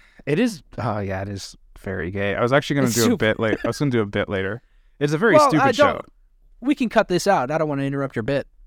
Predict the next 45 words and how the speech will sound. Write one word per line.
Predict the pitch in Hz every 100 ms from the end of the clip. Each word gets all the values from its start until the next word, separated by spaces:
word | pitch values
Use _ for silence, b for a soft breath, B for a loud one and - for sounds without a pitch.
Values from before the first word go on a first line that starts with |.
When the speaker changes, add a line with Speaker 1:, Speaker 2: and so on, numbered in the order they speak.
| _ 120
Speaker 1:
Okay, | 127 101 90
well, | 113 117 110
the | - 113
bit | 139
was | 120 113
just | 104
gonna | 107 101
be, | 101 98
I'm | 107
like, | 107 98 -
I'm | 117
gonna, | 113 107
like, | 107 - -
uh, | 113 110 -
uh, | - - -
like, | 110 98
be | 104
like, | 104 -
"Oh, |
I, | 104 98
f-, | -
I | 123
felt | - 131
like | -
I | 113
had | 120 101
to | 107
ask | 101 -
permission | 120 104 98 107 98
to | 92
talk | 104 101
about | 101 98
more | 107 101
gay | 92 95
shit | - 98
on | 98
the | 95
show, | 101 92 98
but | 101
I'm | 104
just | 101
gonna | 104 95
do | 101
it | 95
anyway." | 98 101 98